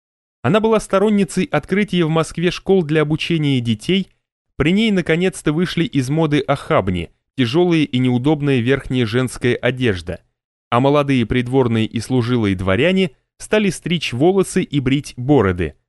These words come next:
носить в свободное время польское платье.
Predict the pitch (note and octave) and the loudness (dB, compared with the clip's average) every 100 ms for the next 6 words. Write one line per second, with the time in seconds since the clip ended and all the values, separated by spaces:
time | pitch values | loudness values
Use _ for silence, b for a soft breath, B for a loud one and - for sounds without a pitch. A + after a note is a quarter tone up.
0 | _ A#2 A#2+ G3 - - - C#3 C#3 C3+ | _ -2 0 -2 -4 -8 -4 -2 0 0
1 | A2+ G2 G#2+ D#3+ F3 E3 _ - C3+ A2+ | 0 0 0 0 0 -2 _ 0 0 0
2 | - B2+ B2+ C3 F#2+ - F2 E2+ | -2 -4 0 0 0 -2 -10 -12